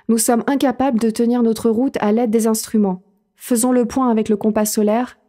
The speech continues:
et tout semble bien. Nous effectuons des contrôles particulièrement lents et paresseux,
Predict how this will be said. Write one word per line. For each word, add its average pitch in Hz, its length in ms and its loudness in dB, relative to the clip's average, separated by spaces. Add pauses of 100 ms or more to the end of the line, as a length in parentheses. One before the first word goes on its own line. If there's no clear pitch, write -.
(120)
et 208 60 0
tout 214 140 -6
semble 214 340 0
bien. 185 280 -4 (760)
Nous 196 220 0
effectuons 262 480 -2
des 240 100 2
contrôles 233 480 -2
particulièrement 233 840 -2
lents 233 420 0
et 214 80 2
paresseux, 214 640 -2